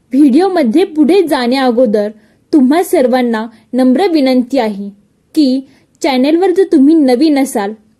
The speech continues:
तर व्हिडिओला लाईक करून चॅनलला सबस्क्राईब करा आणि बेल आयकॉनला टच करायला अजिबात विसरू नका,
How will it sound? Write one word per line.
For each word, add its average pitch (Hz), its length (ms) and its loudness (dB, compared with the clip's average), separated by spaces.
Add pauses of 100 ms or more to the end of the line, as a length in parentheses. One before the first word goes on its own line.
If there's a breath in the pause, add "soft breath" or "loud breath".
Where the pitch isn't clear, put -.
तर 349 120 -2
व्हिडिओला 269 540 2
लाईक 285 420 0
करून 220 280 -2 (380 soft breath)
चॅनलला 277 560 -2
सबस्क्राईब 262 580 -2 (120)
करा 202 200 -4 (500)
आणि 240 340 -4 (280 loud breath)
बेल 269 280 0
आयकॉनला 269 600 0 (180)
टच 262 240 -2
करायला 254 460 0 (120)
अजिबात 262 420 0
विसरू 247 280 -4
नका, 214 280 -8